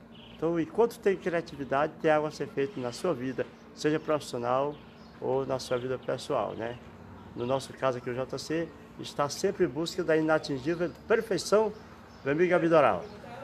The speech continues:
Portanto, a gente pede de vocês aí o apoio em relação a essas mensagens que vocês receberem e tiverem dúvida, manda pra gente, pra que a gente possa esclarecer e acabar de vez aí com essa história de fake news que prejudiquem muito a nossa população.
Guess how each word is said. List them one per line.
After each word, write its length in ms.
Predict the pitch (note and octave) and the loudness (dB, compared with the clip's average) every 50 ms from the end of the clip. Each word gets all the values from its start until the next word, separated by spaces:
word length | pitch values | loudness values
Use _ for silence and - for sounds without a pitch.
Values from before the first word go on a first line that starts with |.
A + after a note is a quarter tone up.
| - | -6
Portanto, 340 | - C#3 C3+ - F#3+ F#3 F#3 | -6 -2 2 2 2 4 4
a 80 | F3+ E3 | 4 4
gente 100 | D3+ - | 2 4
pede 240 | - D#3 D3+ C#3+ | 4 4 4 4
de 80 | B2 C#3 | 0 -2
vocês 360 | C3+ C#3 C3+ - - C3 A#2 | -2 -4 -2 -2 -2 -2 0
aí 80 | A#2+ B2 | 2 2
o 80 | C3 | 2
apoio 320 | D3 D3 C3 - D3 D3 C#3+ | 2 0 2 0 0 0 0
em 20 | |
relação 500 | C3+ C3 C3 C3 B2 - - B2 A#2+ A#2 - - - - - - - - - | 0 0 0 0 0 0 0 0 0 0 -4 -10 -18 -20 -20 -20 -20 -10 -2
a 160 | A#2 A#2 B2 | 2 4 6
essas 400 | C3+ C#3 C3 - - B2+ A#2 - | 6 6 4 2 -4 -6 -6 -6
mensagens 840 | A2+ B2 B2 - - - C3+ C3+ B2+ A2+ G#2 - - - - - - | -6 -6 -6 -4 -2 0 2 2 0 0 -6 -10 -12 -12 -14 -12 -10
que 80 | - | -8
vocês 300 | A#2 A2+ - - A#2+ A2 | -8 -6 -6 -8 -8 -8
receberem 520 | A#2 A#2 - B2 A2 G2+ A#2 A2+ A#2+ B2+ - - | -10 -6 -6 -6 -4 -2 -2 -2 -2 -4 -4 -6
e 80 | D3+ | -6
tiverem 460 | D3 - - C#3+ C3 A#2+ C3 B2 A2 G#2+ | -6 -4 -4 -2 2 2 2 2 2 2
dúvida, 320 | A2 D3 F#3 E3+ C3 A#2+ - - - - - - - - | 2 2 2 0 0 -4 -8 -8 -12 -16 -16 -16 -6 -4
manda 180 | C#3+ D3+ E3+ | -2 0 0
pra 180 | D#3+ - D#3+ D3 | 2 4 4 4
gente, 200 | C3+ D3+ D#3+ D#3 | 4 2 0 2
pra 180 | D#3 D#3 D3+ | 2 0 0
que 400 | C#3+ - - - - - - - | 0 -4 -10 -16 -18 -10 -2 0
a 40 | C#3+ | 0
gente 120 | D3 C#3 - | 0 0 0
possa 300 | - C#3+ C#3+ C#3 - C3+ | -2 -2 -2 -2 -4 -8
esclarecer 560 | - - - C#3 C#3+ C3+ C3 - - F#2+ F#2 - - - - - - - - - | -6 -4 -2 -2 -2 -2 -4 -4 -6 -6 -6 -6 -8 -10 -10 -12 -14 -14 -6 0
e 80 | A2+ C3 | 0 2
acabar 480 | C3 B2+ - C3+ C3 A2+ A#2 A#2+ C3 | 2 2 2 0 2 4 4 2 4
de 120 | C3 D#3+ D3 | 4 2 0
vez 360 | A2+ A#2+ C3+ C#3 C#3 B2 B2 | 2 2 2 2 2 0 -2
aí 80 | B2+ | -2
com 100 | B2 - | -2 -2
essa 160 | C3 B2 - C3 | -4 -4 -4 -6
história 320 | A#2+ - - A#2 A2+ A2+ | -6 -2 -2 0 0 -2
de 140 | G#2+ G#2+ A#2 - - | -4 -6 -8 -6 0
fake 240 | - G3+ G3+ G3+ - | 2 2 2 4 2
news 320 | D3 D3 D3+ D#3 E3 D#3 - - - - - - - - - - - - | 4 4 4 4 2 -2 -6 -10 -12 -12 -12 -12 -12 -14 -14 -12 -10 -8
que 60 | C#3+ | -8
prejudiquem 600 | - - D#3 D#3+ D3+ C3 C#3+ D#3+ D3+ - F3 D#3+ | 0 4 4 4 6 4 2 0 2 2 4 4
muito 400 | D3 D#3+ F#3 F3+ - - F3+ D#3 - - - - - - - - - | 6 4 4 4 2 0 -2 -2 -4 -8 -14 -14 -16 -16 -12 -4 -4
a 80 | A#2+ | -2
nossa 460 | A#2+ C3 D3 D#3+ D#3+ D#3 - - D3 | 2 4 4 4 4 2 2 0 0
população. 920 | B2+ - - - E3+ F3+ F3 - - E3 E3+ D#3 C3 - - A#2 G2 F2 | 0 0 2 4 4 4 4 2 2 4 4 4 4 2 -2 -2 -2 -4